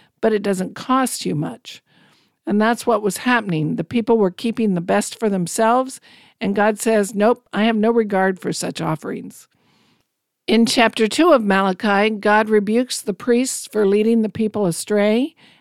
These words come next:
and he rebukes the people for failing to be faithful to the covenant, and he ends chapter two this way. This is Malachi two seventeen. "You have wearied the Lord with your words, but you say,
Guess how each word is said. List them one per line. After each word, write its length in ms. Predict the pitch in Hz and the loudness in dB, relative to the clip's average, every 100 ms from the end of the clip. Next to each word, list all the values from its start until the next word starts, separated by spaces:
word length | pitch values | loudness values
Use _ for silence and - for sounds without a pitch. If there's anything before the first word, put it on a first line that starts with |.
| _ | _
and 180 | 254 220 | 0 2
he 160 | 220 240 | 2 2
rebukes 560 | 240 233 202 208 - | 2 2 4 2 0
the 140 | - 190 | -8 -4
people 420 | 240 247 247 247 | -2 0 0 0
for 220 | - 196 | -2 -6
failing 500 | - 208 208 220 226 | -2 0 0 0 -2
to 100 | 220 | -2
be 140 | 226 | -4
faithful 460 | 233 - 180 165 190 | -4 -2 -2 -2 -6
to 120 | - | -6
the 80 | 196 | -10
covenant, 540 | - 247 214 170 180 - _ _ _ - | -4 -2 -2 -2 -6 -10 _ _ _ -6
and 160 | 202 | -2
he 140 | 214 208 | -2 -2
ends 400 | 208 226 247 - | 0 2 0 -2
chapter 360 | - 202 - | -2 -2 -2
two 240 | 208 - 196 | -4 -2 0
this 280 | 214 220 - | 0 -2 -2
way. 420 | 175 165 156 175 _ _ _ _ _ - | -4 -2 -6 -10 _ _ _ _ _ -10
This 160 | 196 | -6
is 200 | 202 185 | -6 -4
Malachi 500 | 202 202 208 202 202 | 0 2 2 0 -2
two 160 | 190 202 | 0 -4
seventeen. 760 | 196 190 180 170 202 180 175 - _ _ _ _ | -2 -2 -2 -2 -2 -2 -4 -8 _ _ _ _
"You 220 | 226 262 | 0 0
have 220 | 247 247 | 0 -2
wearied 520 | 190 208 247 294 285 247 | 0 2 2 2 -2 0
the 80 | |
Lord 340 | 233 220 226 220 | 2 4 2 2
with 160 | 208 | -2
your 160 | 220 208 | 2 2
words, 600 | 196 180 175 165 165 - _ _ _ | 2 0 2 0 -2 -8 _ _ _
but 180 | 220 214 | -2 0
you 200 | 226 311 | 0 0
say, 540 | - 214 196 196 233 | 2 4 4 4 0